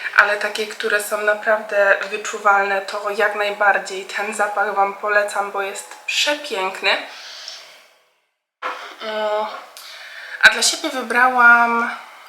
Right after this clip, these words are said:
e, numerek szesnaście.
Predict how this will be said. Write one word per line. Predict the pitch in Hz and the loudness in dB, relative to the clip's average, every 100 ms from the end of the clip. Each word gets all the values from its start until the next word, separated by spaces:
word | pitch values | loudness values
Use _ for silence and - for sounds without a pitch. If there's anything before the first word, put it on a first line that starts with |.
| - _ _ - - | -20 _ _ -16 -6
e, | 208 196 196 202 202 202 | 0 2 2 2 0 -2
numerek | 208 226 220 208 202 190 180 - - - _ _ _ | -4 -2 2 4 2 0 -4 -10 -20 -20 _ _ _
szesnaście. | - 254 254 277 214 202 - - | -4 0 0 6 6 6 0 0